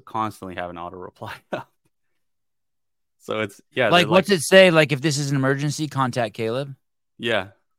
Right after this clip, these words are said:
Speaker 1: Yeah, yeah. And they give, like, my phone number and then my email address.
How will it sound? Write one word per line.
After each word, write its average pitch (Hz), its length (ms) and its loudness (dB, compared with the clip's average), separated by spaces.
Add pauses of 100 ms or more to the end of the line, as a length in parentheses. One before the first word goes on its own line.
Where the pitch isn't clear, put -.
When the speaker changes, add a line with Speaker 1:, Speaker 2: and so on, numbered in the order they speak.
(100)
Speaker 1:
Yeah, 107 220 -4
yeah. 98 180 -6 (280)
And 104 140 -10
they 104 80 -4
give, 101 280 -8
like, 98 220 -6 (200)
my 98 180 -8
phone 101 260 -8
number 98 300 -8
and 95 160 -12
then 95 60 -12
my 92 120 -12
email 92 360 -14
address. 90 320 -16